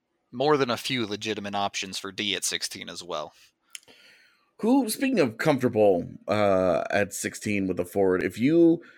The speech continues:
Speaker 2: who's your ideal sixteenth pick? I'm just curious. This is just me making conversation now.
Speaker 1: Uh, I think I took Newhook on our, our mock draft, and I'd be pretty comfortable with that,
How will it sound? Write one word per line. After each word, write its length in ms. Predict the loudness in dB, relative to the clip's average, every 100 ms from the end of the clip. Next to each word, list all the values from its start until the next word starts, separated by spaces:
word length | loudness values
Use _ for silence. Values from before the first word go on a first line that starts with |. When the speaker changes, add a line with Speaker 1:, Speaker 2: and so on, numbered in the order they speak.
| _ _ _
Speaker 2:
who's 240 | 2 4
your 160 | 8 8
ideal 440 | 8 8 6 6
sixteenth 520 | 4 -4 -6 -4 -4 -2
pick? 260 | -4 -6 -4
I'm 160 | 2 4
just 200 | 4 4
curious. 320 | 4 4 2
This 160 | -2 -6
is 60 |
just 180 | -6 -2
me 100 | 2
making 300 | 2 2 -2
conversation 640 | -2 -2 -2 -4 -4 -4 -6
now. 220 | -6 -10 _ _ _ _ _ _ _ _ _
Speaker 1:
Uh, 540 | -14 -6 -2 0 0 0 -2 -4 -8 -10 -10 -4
I 80 | -2
think 180 | 2
I 120 | 2 0 _ _
took 240 | -2 -2 -4
Newhook 580 | -6 -4 2 0 2
on 120 | -2 0
our, 180 | -2
our 160 | -2 -2
mock 300 | 0 0 0
draft, 400 | 0 2 2 0
and 100 | -8
I'd 80 | -6
be 80 | -6
pretty 240 | -4 -4
comfortable 540 | -4 -6 -6 -4 -2
with 140 | -4 -2
that, 340 | 2 4 2